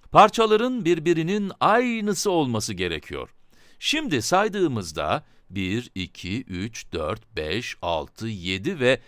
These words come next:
sekiz tane eşit parça var ve bunlardan iki tanesi boyalı olduğuna göre yeni kesrimiz iki bölü sekiz oluyor. Sekizin dördün iki katı olduğuna ve elimizdeki parça sayısını da iki katına çıkardığımıza dikkatinizi çekmek istiyorum.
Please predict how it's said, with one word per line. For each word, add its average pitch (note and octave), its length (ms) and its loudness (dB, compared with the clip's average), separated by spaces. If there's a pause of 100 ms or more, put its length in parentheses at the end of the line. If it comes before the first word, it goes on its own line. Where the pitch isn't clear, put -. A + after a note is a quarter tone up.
(120)
sekiz - 520 -2
tane B2+ 380 2
eşit A2 340 -4
parça F#2 420 -2
var G3+ 280 2 (340)
ve A2 180 0
bunlardan C#3 580 0
iki A#2+ 200 -8
tanesi A#2 540 -2
boyalı F#2 360 0
olduğuna F2+ 460 -4
göre D#2+ 440 -8 (340)
yeni F3 300 -2
kesrimiz A2 920 -4 (200)
iki C#3 440 -6
bölü B2+ 240 2
sekiz F#2 360 -8
oluyor. C2+ 400 -10 (680)
Sekizin F3+ 680 0 (260)
dördün D3+ 420 6
iki B2 220 -4
katı C3+ 260 0
olduğuna F#2+ 680 -2 (180)
ve C#3 80 0
elimizdeki E3+ 560 -4
parça C#3+ 380 -2
sayısını B2+ 600 -4
da A2+ 100 0
iki G2 200 -8
katına C3 340 -4
çıkardığımıza G2 960 -4
dikkatinizi A2 640 -4
çekmek D2+ 420 -10
istiyorum. B1+ 520 -12